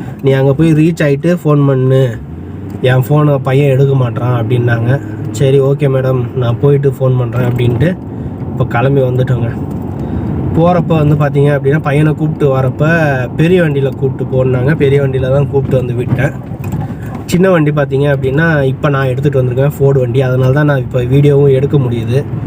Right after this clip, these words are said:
ஏன்னா பெரிய வண்டியில வந்தா, பெரிய வண்டியில அந்த ஹோல்டர் இல்ல. இப்ப சின்ன வண்டியில வந்ததால இந்த ஹோல்டர் எடுத்துட்டு வந்தேன். ஹோல்டர் இருக்கு. So, அப்படியே வந்து நம்ம வீடியோ எடுத்துடலான்ட்டு வந்தேன். அவங்க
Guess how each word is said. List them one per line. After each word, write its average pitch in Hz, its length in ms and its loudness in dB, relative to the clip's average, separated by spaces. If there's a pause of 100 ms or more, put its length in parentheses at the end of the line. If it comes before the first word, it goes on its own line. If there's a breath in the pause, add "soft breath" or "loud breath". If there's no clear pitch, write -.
(360)
ஏன்னா 143 140 2 (140)
பெரிய 160 240 2
வண்டியில 139 300 2 (280)
வந்தா, 135 240 0 (320)
பெரிய 139 220 2
வண்டியில 143 300 2
அந்த 135 180 -2
ஹோல்டர் 143 320 2 (100)
இல்ல. 123 160 -4 (2250)
இப்ப - 140 0 (100)
சின்ன 160 200 4
வண்டியில 143 280 2
வந்ததால 139 440 0 (840)
இந்த 139 100 2 (100)
ஹோல்டர் 143 340 2
எடுத்துட்டு 131 320 -4
வந்தேன். 123 280 -2 (120)
ஹோல்டர் 143 300 2 (140)
இருக்கு. 147 300 0 (600 loud breath)
So, - 120 -4
அப்படியே 147 260 2
வந்து 147 180 2
நம்ம 135 140 2 (100)
வீடியோ 139 280 2
எடுத்துடலான்ட்டு 127 580 0
வந்தேன். 123 260 -2 (680)
அவங்க 143 180 2